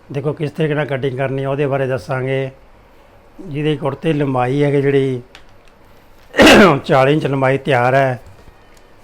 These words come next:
ਇਹ ਤੀਰ, ਛਾਤੀ ਹੈ ਇਹਦੀ ਸੈਂਤੀ ਇੰਚ ਹੈਗੀ ਹੈ। ਤੀਰਾ ਜਿਹੜਾ ਰੱਖਣਾ ਇਹਦਾ ਉੱਨੀ ਇੰਚ ਹੈਗਾ। ਬਾਂਹ ਦੀ ਲੰਬਾਈ ਹੈ ਜਿਹੜੀ ਉਹ ਚੌਵੀ ਇੰਚ ਤਿਆਰ ਰੱਖਣੀ ਹੈਗੀ ਹੈ। ਹੁਣ ਤੁਹਾਨੂੰ ਇਹਦੇ ਕਟਿੰਗ ਬਾਰੇ ਦੱਸਾਂਗੇ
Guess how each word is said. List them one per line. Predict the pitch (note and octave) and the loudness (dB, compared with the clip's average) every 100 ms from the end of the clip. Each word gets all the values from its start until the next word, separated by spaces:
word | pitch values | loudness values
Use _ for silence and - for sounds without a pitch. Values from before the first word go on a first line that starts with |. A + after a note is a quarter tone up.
| - - - - - - | -20 -20 -20 -20 -18 -8
ਇਹ | C#3 C3+ - | -8 -8 -6
ਤੀਰ, | C#3 C#3 E3 | -4 -2 -4
ਛਾਤੀ | B2 D3 C3 - D#3+ D#3+ | -6 -6 -6 -2 2 2
ਹੈ | |
ਇਹਦੀ | D3 D3 C#3 B2 - - - - - | 2 -2 -4 -8 -18 -20 -20 -20 -20
ਸੈਂਤੀ | - C#3 C3 C3 D#3+ | -10 -6 -4 -4 -2
ਇੰਚ | D#3 D3 | -2 0
ਹੈਗੀ | C#3+ C#3 C#3 | 0 0 0
ਹੈ। | C3+ B2 B2+ - - - - - - - - - - | -2 -2 -8 -18 -20 -20 -20 -20 -20 -20 -20 -20 -16
ਤੀਰਾ | G#3 G#3+ D#3 D3+ | -12 -4 0 2
ਜਿਹੜਾ | C#3+ C#3+ C3+ | 0 -2 -2
ਰੱਖਣਾ | C3+ C#3+ | -2 -2
ਇਹਦਾ | C3+ C#3+ | 0 0
ਉੱਨੀ | - D3+ C#3 D3 | -2 -4 -2 -2
ਇੰਚ | D3 D3+ | -2 -2
ਹੈਗਾ। | C3 C3 B2 A#2 A#2 - - - - - - - | -2 0 0 -2 -8 -20 -20 -20 -20 -20 -18 -8
ਬਾਂਹ | C3 B2 D3+ | -2 0 2
ਦੀ | D#3+ | 2
ਲੰਬਾਈ | D3+ C3+ C3 B2+ | 0 0 0 2
ਹੈ | C#3 | 2
ਜਿਹੜੀ | C#3 C#3 C3+ B2+ - - - - | 2 0 -2 -4 -12 -20 -20 -20
ਉਹ | D3+ | -10
ਚੌਵੀ | F#3 C3+ D3 | -2 0 0
ਇੰਚ | C#3+ | -2
ਤਿਆਰ | C3 C3 C3 | -2 0 2
ਰੱਖਣੀ | C3+ C3+ - C#3+ C3+ | 0 -2 -4 -4 -4
ਹੈਗੀ | B2+ C3 | -4 -4
ਹੈ। | C3 B2+ - - - - - - - - | -4 -6 -14 -20 -20 -20 -20 -20 -20 -10
ਹੁਣ | F3 | -4
ਤੁਹਾਨੂੰ | D3 C#3+ | -2 -2
ਇਹਦੇ | D3 - | -4 -4
ਕਟਿੰਗ | B2+ D#3+ | -2 0
ਬਾਰੇ | D#3 D#3 | 2 2
ਦੱਸਾਂਗੇ | C3+ C3 C#3 C#3 C3+ | 0 -4 -4 -4 -4